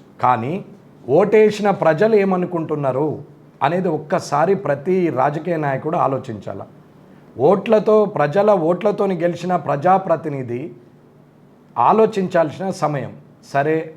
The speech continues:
అప్పుడు కూడా అభివృద్ధి మంత్రమే ఏర్పాటు చేసుకొని వెళ్ళిండ్రే అని అనుకుందాం.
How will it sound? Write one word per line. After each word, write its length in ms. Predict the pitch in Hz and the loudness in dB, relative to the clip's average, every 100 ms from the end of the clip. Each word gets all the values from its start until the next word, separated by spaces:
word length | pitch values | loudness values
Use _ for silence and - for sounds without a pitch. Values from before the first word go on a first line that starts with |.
| 110 | -2
అప్పుడు 380 | 131 - 180 170 | -2 -2 -2 0
కూడా 280 | 165 160 160 151 147 | 2 2 2 0 -2
అభివృద్ధి 520 | 131 151 156 156 151 | -4 -4 -6 -6 -6
మంత్రమే 540 | 143 139 139 143 143 | -4 -4 -4 -4 -4
ఏర్పాటు 320 | 139 131 143 127 | -6 -4 -6 -6
చేసుకొని 440 | 135 123 139 156 | -8 -8 -8 -6
వెళ్ళిండ్రే 420 | 147 127 131 143 | -4 -4 -2 -2
అని 100 | 202 | 0
అనుకుందాం. 480 | 139 123 113 98 | -2 -4 -8 -10